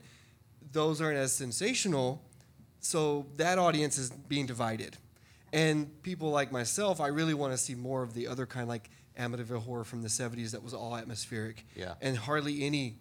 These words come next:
Speaker 1: jump scares or, or things like that, or, or special effects coming out at you. Um, but that's what The Exorcist kind of, like, did for me, is, like, I saw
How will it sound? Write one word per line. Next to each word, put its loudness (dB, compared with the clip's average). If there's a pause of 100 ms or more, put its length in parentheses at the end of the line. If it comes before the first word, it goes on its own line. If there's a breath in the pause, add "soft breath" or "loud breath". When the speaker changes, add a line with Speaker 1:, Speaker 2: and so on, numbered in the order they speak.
Speaker 1:
jump -4
scares -4
or, -4 (140)
or -2 (340 loud breath)
things -2
like -2
that, 2
or, 0
or -2
special -6
effects -8
coming -6
out -2
at -6
you. -6 (440 loud breath)
Um, -4 (340)
but 2
that's -2
what -4
The -2
Exorcist -6
kind -2
of, -4
like, -2
did -6
for -8
me, -2
is, -2
like, -4
I -2
saw 0